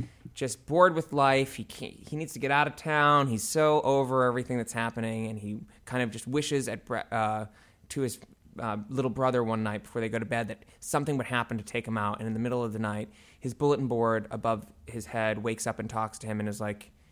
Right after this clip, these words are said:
"You really want this to happen to you?" And it falls on in the middle of the night, and they wake up in the morning, they take the bulletin board off, and Flat Stanley is now flat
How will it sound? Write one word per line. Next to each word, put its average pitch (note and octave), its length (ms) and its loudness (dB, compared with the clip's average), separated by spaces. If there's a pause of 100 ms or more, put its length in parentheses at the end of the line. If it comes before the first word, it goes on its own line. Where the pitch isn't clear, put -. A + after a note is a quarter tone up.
(120)
"You A#2+ 140 -4
really B2+ 180 2
want A#2+ 240 0
this A2+ 140 -8
to - 60 -14
happen A2+ 280 -4
to A2 140 -8
you?" A2 160 -2
And G#2+ 80 -6
it - 80 -12
falls C3+ 300 0
on B2 140 2
in A2+ 120 0
the A2 120 0
middle A2+ 340 -2
of A2 40 -2
the A2 60 -4
night, G#2+ 220 -2
and A#2 100 -8
they A2 40 -4
wake A#2 280 -2
up A2 100 -6
in A2+ 60 -4
the A2+ 40 -2
morning, G#2+ 240 -2
they G#2+ 60 -8
take G#2+ 160 -12
the G#2 60 -10
bulletin A2 260 -4
board A2 220 -8
off, G#2 240 -6
and G#2+ 160 -10 (240)
Flat A2 180 -4
Stanley G#2 380 -4
is G#2+ 160 -12
now G#2 180 -8
flat - 540 -14